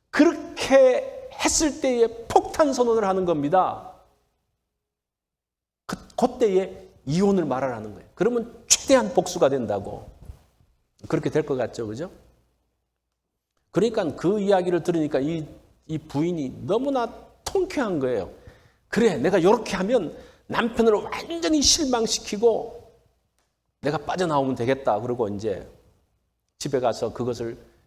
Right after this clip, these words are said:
실행하기 시작합니다. 두 달 동안. 근데 그게 잘 됩니까? 잘 되지 않죠. 그렇지만 연기하는 거예요.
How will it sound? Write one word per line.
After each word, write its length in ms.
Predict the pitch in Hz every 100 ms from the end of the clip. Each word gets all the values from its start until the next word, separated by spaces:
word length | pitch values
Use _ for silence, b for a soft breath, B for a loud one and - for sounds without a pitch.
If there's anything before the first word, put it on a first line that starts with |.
| _
실행하기 480 | - 240 208 170 143
시작합니다. 600 | - 123 123 101 82 - -
두 120 | -
달 220 | 143 131 -
동안. 260 | 120 101 - b b
근데 100 | 175
그게 180 | 175 175
잘 220 | - 160
됩니까? 480 | 165 170 196 175 -
잘 220 | - 165
되지 240 | 185 180
않죠. 180 | - 135
그렇지만 400 | - 175 185 127
연기하는 560 | 151 190 190 185 185 175
거예요. 200 | -